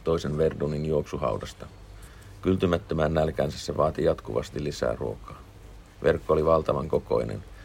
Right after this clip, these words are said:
Se ulottui aina mantereen laidoille asti. Verkon reunoilla kipittivät kapeita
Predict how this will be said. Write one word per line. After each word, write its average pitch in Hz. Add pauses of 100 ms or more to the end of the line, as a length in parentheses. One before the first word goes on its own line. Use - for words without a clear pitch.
(140)
Se 67
ulottui 76
aina 80
mantereen 80
laidoille 71
asti. - (1080)
Verkon 85
reunoilla 80
kipittivät 76
kapeita 78